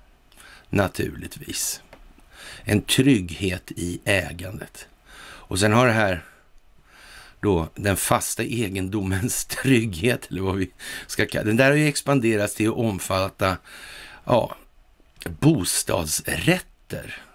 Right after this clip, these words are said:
Jaha. Man äger en rättighet.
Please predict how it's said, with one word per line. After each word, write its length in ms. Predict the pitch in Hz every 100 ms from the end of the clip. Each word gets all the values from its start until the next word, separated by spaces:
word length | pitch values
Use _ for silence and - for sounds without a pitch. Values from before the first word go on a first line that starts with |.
| _ _ _ _ -
Jaha. 320 | 98 120 - - - - - - - - -
Man 160 | 107 -
äger 440 | 113 113 101 104
en 200 | 95 98
rättighet. 960 | 95 107 - - 80 120 80 - - -